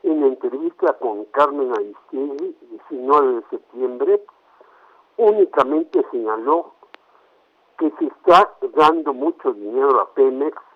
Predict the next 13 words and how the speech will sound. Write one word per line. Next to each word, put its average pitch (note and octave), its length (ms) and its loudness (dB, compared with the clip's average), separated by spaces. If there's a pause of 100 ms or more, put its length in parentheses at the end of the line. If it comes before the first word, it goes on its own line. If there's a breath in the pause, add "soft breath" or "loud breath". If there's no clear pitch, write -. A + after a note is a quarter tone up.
(140)
y D3+ 100 -14
las A#2+ 280 -2
pensiones B2+ 800 -6
aumentan C3 720 -4
con G2 320 -10
graves B2+ 380 0 (100)
problemas B2 580 -4 (120)
y - 60 -20
no A2 220 -6
hay C3 200 -8 (460 soft breath)
más B2+ 260 2
recu-, A2+ 460 -8 (180)
recaudación. G#2+ 1200 -4